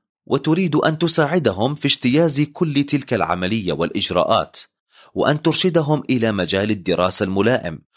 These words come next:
وأن تساعدهم على إنهاء الدراسة. ثم فجأة يغادرون البيت، وقد رأيت عددا من أروع خدام الرب حتى في الخدمة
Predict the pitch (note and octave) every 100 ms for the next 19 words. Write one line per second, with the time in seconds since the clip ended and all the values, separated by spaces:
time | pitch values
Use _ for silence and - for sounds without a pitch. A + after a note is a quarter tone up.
0 | - - A2 C#3+ E3+ - D#3 F#3+ D3+ A#2+
1 | B2+ A2 G2+ A2+ A#2 F#2+ F#2+ - F2+ F#2+
2 | E2 - - - - _ _ _ _ -
3 | E3 C3+ E2 D#2+ B1 - - D3+ - D#3+
4 | D#3+ G#3+ G#3 - _ _ _ B2+ F#2 E2+
5 | E2+ E2 D#2+ D#2+ D2+ - - - - _
6 | _ _ - E3 F3 D#3 C3 - D#3 D#3
7 | G2+ F2 B2+ B2+ B2+ A#2+ A#2 A2+ - F3+
8 | F#3+ C#3 G#2+ F2+ F2+ G#2+ F2+ A2+ B2+ F#2+
9 | F2 G2+ D3+ C#3+ - - F#3 - F#3+ F3+
10 | D3+ C3 F2+ F2+ G#2 -